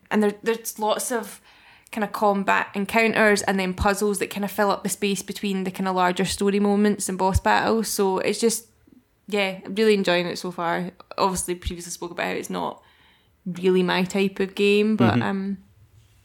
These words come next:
Speaker 1: warming.
Speaker 2: <coughs> Yeah, well, it counts. Really good game.
Speaker 1: Yeah.
Speaker 2: I think it will drag you in. Uh, the only other things I played this week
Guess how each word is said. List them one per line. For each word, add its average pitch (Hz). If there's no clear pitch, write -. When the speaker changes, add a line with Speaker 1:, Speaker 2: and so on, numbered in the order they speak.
Speaker 1:
warming. 196
Speaker 2:
<coughs> -
Yeah, 180
well, 175
it -
counts. 117
Really 98
good 101
game. 113
Speaker 1:
Yeah. 107
Speaker 2:
I -
think 120
it -
will 107
drag 110
you 117
in. 120
Uh, 135
the 151
only 165
other 143
things 123
I 120
played 120
this 113
week -